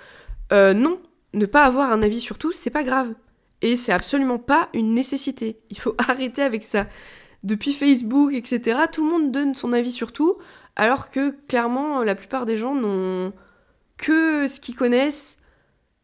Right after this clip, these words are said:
et à disposition pour débattre, et parfois, le niveau de connaissance n'est pas forcément adapté au débat.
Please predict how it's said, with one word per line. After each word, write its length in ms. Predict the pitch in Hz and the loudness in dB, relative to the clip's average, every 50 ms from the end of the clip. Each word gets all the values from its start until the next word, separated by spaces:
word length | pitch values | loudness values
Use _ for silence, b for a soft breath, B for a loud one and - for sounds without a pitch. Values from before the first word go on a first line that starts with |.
| _ _ _ - | _ _ _ -2
et 880 | 220 220 220 220 220 220 220 220 220 220 214 214 214 214 214 214 214 - | 0 0 0 0 0 0 0 0 0 0 0 0 0 0 0 0 0 0
à 100 | - 208 | 0 -2
disposition 680 | 196 214 214 - - 247 214 226 233 226 - - 254 254 | -2 -2 -8 -6 -6 -6 -6 -4 -6 -6 -6 -6 -6 -6
pour 200 | 247 - 202 196 | -6 -8 -10 -6
débattre, 500 | 190 208 208 208 247 285 311 - - - | -4 -4 -2 0 -2 -2 -2 -4 -8 -6
et 200 | 220 208 202 196 | -6 -4 -4 -4
parfois, 360 | 196 - 196 - - - 269 | -6 -8 -10 -10 -8 -6 -4
le 80 | 269 247 | -4 -2
niveau 220 | 226 214 202 196 | -2 -4 -4 -6
de 60 | 208 208 | -8 -8
connaissance 400 | - 202 196 208 240 269 269 - | -6 -6 -6 -4 -6 -8 -8 -8
n'est 60 | 220 | -8
pas 100 | 220 233 | -10 -10
forcément 340 | - 240 - - 220 220 - | -10 -12 -12 -10 -12 -10 -8
adapté 320 | - 214 208 214 208 - | -4 -4 -4 -4 -2 -4
au 60 | 247 226 | -4 -2
débat. 300 | 202 202 190 175 - | -2 -4 -4 -6 -8